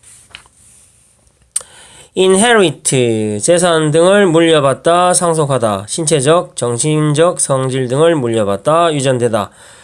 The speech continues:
파생어, 인헤리턴스, 상속, 상속 재산, 유전적 성질.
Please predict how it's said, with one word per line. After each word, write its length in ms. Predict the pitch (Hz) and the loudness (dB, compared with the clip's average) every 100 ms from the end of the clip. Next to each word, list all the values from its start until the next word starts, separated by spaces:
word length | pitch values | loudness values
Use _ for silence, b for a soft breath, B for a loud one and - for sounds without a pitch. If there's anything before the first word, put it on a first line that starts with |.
| B _ | B _
파생어, 600 | 156 147 160 165 170 180 | -4 0 0 2 0 0
인헤리턴스, 1080 | 147 143 185 185 147 139 123 117 165 180 180 | -2 0 0 0 0 -2 -2 -2 0 2 0
상속, 640 | - 180 180 160 117 - - | 0 0 0 0 -2 -6 -18
상속 400 | - 135 131 117 | -8 -6 -6 -4
재산, 640 | 127 127 120 135 180 196 B B - | -4 -2 0 0 0 -2 B B -8
유전적 720 | 113 120 110 110 151 185 - | -2 -2 -2 -2 0 0 -6
성질. 1040 | - 127 117 110 107 107 98 95 92 95 | -12 -6 -6 -4 -4 -4 -4 -6 -10 -14